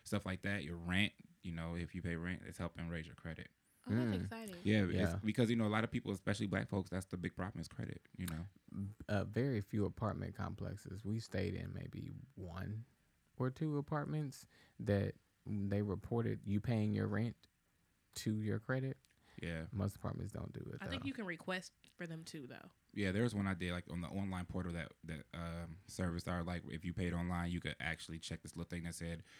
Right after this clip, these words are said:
Speaker 1: "Report to my TransUnion" or something like that. So
Speaker 3: I've had certain apartments, and they be like, "We don't do that."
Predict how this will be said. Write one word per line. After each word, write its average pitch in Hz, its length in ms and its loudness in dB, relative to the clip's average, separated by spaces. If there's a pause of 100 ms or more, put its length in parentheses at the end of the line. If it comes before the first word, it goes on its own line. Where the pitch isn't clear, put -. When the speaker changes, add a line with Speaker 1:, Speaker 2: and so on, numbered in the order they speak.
(280)
Speaker 1:
"Report 87 380 -2
to 85 80 -6
my 85 180 0
TransUnion" 85 580 -2
or - 20 -2
something 90 300 -4
like 90 160 -4
that. 95 240 -2 (220)
So 82 340 -6 (320)
Speaker 3:
I've 208 80 2
had 160 240 4
certain 123 320 2
apartments, - 680 -4
and 123 140 -2
they 139 120 0
be 151 100 2
like, 147 240 -2
"We 160 100 2
don't - 200 -2
do 110 140 -2
that." 127 300 -2